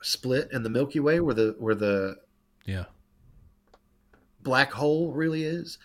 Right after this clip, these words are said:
Speaker 2: Yeah.
Speaker 1: That's one portal. You go that way, you don't come back. That's the road that is the dead end. You ain't getting nowhere if you go that way. The other portal is in the palm of that hand and, and in the sign of Orion.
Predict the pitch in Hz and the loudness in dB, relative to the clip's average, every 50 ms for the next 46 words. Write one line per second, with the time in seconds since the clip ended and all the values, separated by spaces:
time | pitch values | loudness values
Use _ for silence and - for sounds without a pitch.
0 | - - - - 110 104 95 90 98 120 131 - - 123 127 127 127 127 - - | -20 -14 -8 -4 -4 -4 0 2 4 4 4 4 0 -6 -4 -4 -6 -6 -8 -8
1 | - 131 131 123 101 - - - - - - 127 117 117 135 131 123 131 135 151 | -6 -6 -4 -4 -6 -6 -8 -14 -16 -10 -6 -4 0 4 4 4 4 2 0 0
2 | 147 156 160 160 156 131 120 127 131 127 - 135 131 123 127 120 107 - - _ | 0 0 0 0 0 0 -2 -4 -6 -6 -8 -8 -6 -4 -4 -4 -4 -6 -10 _
3 | - 117 113 117 113 - - - 113 101 107 123 127 131 135 135 127 113 113 - | -8 -6 -6 -6 -6 -8 -8 -6 -4 0 4 4 6 6 4 2 0 -2 -4 -6
4 | - - - - - - - 120 110 101 101 - 104 95 92 92 113 123 135 127 | -10 -20 -20 -20 -14 -8 -6 -4 -4 -6 -6 -10 -10 -6 0 2 4 6 6 6
5 | 127 120 107 92 85 95 95 101 110 110 123 135 - - - 139 143 - - 131 | 4 2 0 -2 -4 -6 -6 -2 0 0 0 0 -2 -4 -4 -2 -2 -4 -4 -8
6 | 135 135 123 117 123 117 123 139 147 131 117 104 98 92 95 101 - 104 104 104 | -12 -12 -12 -10 -6 -2 2 2 2 4 4 2 2 2 -2 -6 -8 -6 -6 -4
7 | 101 95 113 110 107 - 95 98 - - _ _ - - - - - - _ _ | -4 -2 -4 -4 -4 -8 -12 -16 -16 -18 _ _ -20 -20 -18 -18 -20 -20 _ _
8 | _ _ _ _ _ _ - - - - 120 120 143 143 143 - 139 135 135 135 | _ _ _ _ _ _ -14 -10 -6 -4 -2 -2 -2 -4 -4 -4 -4 -2 -2 -2
9 | 135 135 - - - - - - 117 107 98 110 110 104 113 - - - _ _ | -4 -6 -10 -16 -20 -20 -12 -8 -8 -6 -4 -4 -6 -6 -8 -10 -12 -14 _ _
10 | - - 117 117 113 107 101 101 98 101 - - 107 107 101 98 - - - - | -12 -8 -8 -6 -6 -6 -6 -6 -6 -8 -10 -10 -10 -10 -10 -10 -12 -16 -20 -20
11 | _ _ _ _ _ _ _ _ _ _ _ - - 110 104 104 - - 107 101 | _ _ _ _ _ _ _ _ _ _ _ -10 -8 -8 -8 -8 -10 -10 -10 -10
12 | 98 98 _ - 98 107 - _ _ _ - 151 143 139 135 117 - 139 123 117 | -12 -12 _ -18 -18 -18 -18 _ _ _ -4 -4 -4 -4 -4 -4 0 0 0 0
13 | 110 113 101 104 101 101 95 90 87 85 90 - | 0 0 -2 -2 -2 -2 -4 -4 -6 -10 -18 -20